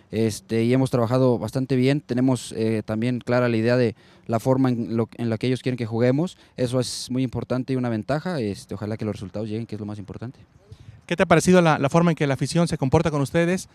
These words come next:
Speaker 2: que están peleando po-, por no descender, pero que sigue impulsando al equipo del Cardumen?
Speaker 1: Es muy bueno eso, que nos, que nos ayude, que nos apoye. Es un factor muy importante para nosotros, eh, sobre todo cuando, eh, tenemos los partidos de, de local.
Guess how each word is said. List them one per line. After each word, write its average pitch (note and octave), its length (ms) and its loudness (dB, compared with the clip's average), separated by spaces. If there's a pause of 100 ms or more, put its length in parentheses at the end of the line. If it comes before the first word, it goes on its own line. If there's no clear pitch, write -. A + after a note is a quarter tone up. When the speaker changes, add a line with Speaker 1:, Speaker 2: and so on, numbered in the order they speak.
(140)
Speaker 2:
que - 80 -8
están F3 160 -2
peleando F3 240 2
po-, C#3+ 180 -2
por C#3 160 -2
no D#3 60 0
descender, E3 420 -2 (240)
pero C3 140 -10
que A#2 60 -16
sigue G3+ 100 0
impulsando D#3+ 380 -2
al A2 60 -2
equipo C3+ 320 -4
del A2 120 -4
Cardumen? G#2 400 -2 (320)
Speaker 1:
Es D#3 200 -10
muy D3 120 2
bueno C#3 280 4
eso, C#3+ 200 -2
que A2+ 260 -2
nos, G#2+ 400 -4
que A#2+ 100 -4
nos G#2+ 160 -6
ayude, B2 300 2
que - 80 -2
nos G#2+ 160 -4
apoye. B2+ 460 6 (380)
Es B2 340 -2
un C3 80 0
factor B2 360 0
muy C3+ 180 4
importante B2+ 420 0
para A2+ 220 0
nosotros, C3+ 500 -2
eh, A2 160 -2
sobre A2 220 -2
todo B2+ 160 0
cuando, A2+ 400 0 (320)
eh, - 80 -8
tenemos B2+ 240 2
los A#2+ 80 0
partidos B2 360 2
de, A2 300 2 (100)
de A#2+ 80 -2
local. C3 380 2